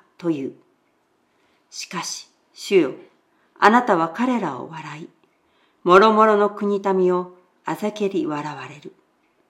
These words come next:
我が力よ、私はあなたに向かって褒め歌います。神よ、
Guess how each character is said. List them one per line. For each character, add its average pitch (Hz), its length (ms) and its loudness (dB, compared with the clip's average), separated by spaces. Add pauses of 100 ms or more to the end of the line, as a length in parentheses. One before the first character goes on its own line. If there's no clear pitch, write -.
(800)
我 190 140 8
が 175 140 6
力 185 420 -6
よ、 165 200 -12 (600)
私 233 400 0
は 214 120 6
あ 214 40 6
な 262 140 4
た 277 100 4
に 185 140 2
向 151 100 0
か 165 140 -10
っ 160 80 -10
て 156 400 -10 (260)
褒 185 140 -6
め 185 160 4
歌 180 200 -8
い 156 120 -10
ま 151 140 -14
す。 - 200 -20 (1120)
神 185 300 2
よ、 156 180 -12